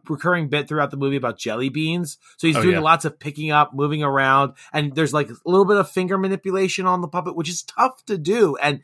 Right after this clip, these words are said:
Speaker 2: Yeah,
Speaker 1: it works.
Speaker 2: yeah.
Speaker 1: It, it doesn't look, 'cause if you've ever seen it, you've seen a normal puppet body, then you have the, um, the a-, arms that go with it,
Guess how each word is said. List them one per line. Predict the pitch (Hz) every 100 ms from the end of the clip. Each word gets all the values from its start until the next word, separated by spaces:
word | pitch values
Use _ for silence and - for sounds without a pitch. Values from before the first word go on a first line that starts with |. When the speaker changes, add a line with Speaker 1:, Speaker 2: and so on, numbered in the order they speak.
| -
Speaker 2:
Yeah, | 117 107 104 95 98
Speaker 1:
it |
works. | 202 247 117
Speaker 2:
yeah. | 101 127
Speaker 1:
It, | - - - -
it | 185
doesn't | 226 277 285
look, | 269 - _ _
'cause | - 202
if | 196
you've | 226
ever | 294 254
seen | - 185
it, | 143
you've | 196
seen | 170 233 208 185 165 143 - _ _ _ _ -
a |
normal | 160 185 196 190
puppet | 170 185 190 156 - _
body, | - 160 151 139 123 110 _ _ _
then | 123 147 165
you | 165 151
have | 151 151 143 120
the, | 131 139
um, | 135 131 123 110 - _ _ _ _ _ _ _
the | 170 151
a-, | 131 -
arms | 165 165 143 123
that | 135
go | 135
with | 127 127
it, | 95